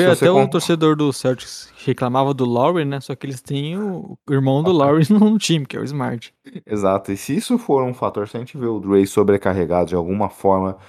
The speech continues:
Speaker 1: nesse confronto, a gente viu contra o Mavericks o Dre sair de, por falta, contra o,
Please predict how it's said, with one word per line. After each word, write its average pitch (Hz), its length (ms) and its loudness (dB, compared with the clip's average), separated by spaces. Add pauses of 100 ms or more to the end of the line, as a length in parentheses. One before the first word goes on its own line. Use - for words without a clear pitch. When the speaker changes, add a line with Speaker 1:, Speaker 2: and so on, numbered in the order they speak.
(160)
Speaker 1:
nesse 135 340 2
confronto, 110 760 -2 (280)
a 95 60 -10
gente 104 220 -6
viu 104 320 2
contra 104 340 -4
o 95 40 -4
Mavericks 95 580 -2
o 104 100 -8
Dre 95 260 -4
sair 98 380 0
de, 101 100 -16 (120)
por 95 180 -6
falta, 107 480 2
contra 95 340 -2
o, 92 120 -6